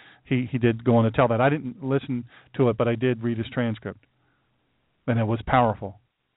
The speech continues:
About leftists making an immediate concerted move to remove the tax-exempt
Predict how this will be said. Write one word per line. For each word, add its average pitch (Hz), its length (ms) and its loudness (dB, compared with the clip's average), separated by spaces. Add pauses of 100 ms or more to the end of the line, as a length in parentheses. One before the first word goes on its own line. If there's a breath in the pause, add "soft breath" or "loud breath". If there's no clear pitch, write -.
(580)
About 160 280 2
leftists 196 440 0
making 180 360 -2
an 143 80 0
immediate 208 480 -2
concerted 190 480 -2
move 139 240 -2
to 139 100 -8
remove 139 300 0
the 139 100 -2
tax-exempt 170 720 -6